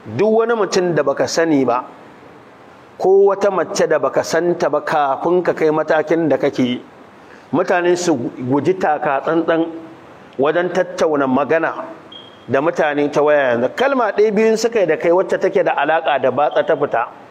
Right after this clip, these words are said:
to shi kenan daga baya sai su turo maka recording ɗin ai ga abin da suka tattauna, ko dai ka turo masa kaza ko kuma wallahi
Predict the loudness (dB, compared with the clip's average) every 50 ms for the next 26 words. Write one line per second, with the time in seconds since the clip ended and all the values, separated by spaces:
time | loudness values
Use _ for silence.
0 | -20 -20 -20 -20 -20 -10 -4 -2 -2 0 0 0 0 0 0 0 2 0 2 2
1 | 2 2 2 2 0 2 0 0 0 0 -2 -2 0 0 2 2 2 2 0 -2
2 | -2 -2 -2 -2 -4 -8 -14 -18 -20 -20 -20 -10 -4 -2 -2 0 0 0 0 2
3 | 2 0 0 0 0 0 0 0 0 0 0 0 0 2 0 0 0 0 -2 0
4 | 0 -2 -2 -2 -2 -2 0 0 -2 -4 -6 -8 -16 -20 -20 -20 -10 -4 -2 -2
5 | 0 0 0 0 -2 -2 0 0 2 2 2 2 0 0 -2 -4 -4 -2 -2 -2
6 | 0 -2 -2 -2 -4 -4 -2 -2 -2 0 0 0 0 0 0 0 0 0 -2 -4
7 | -6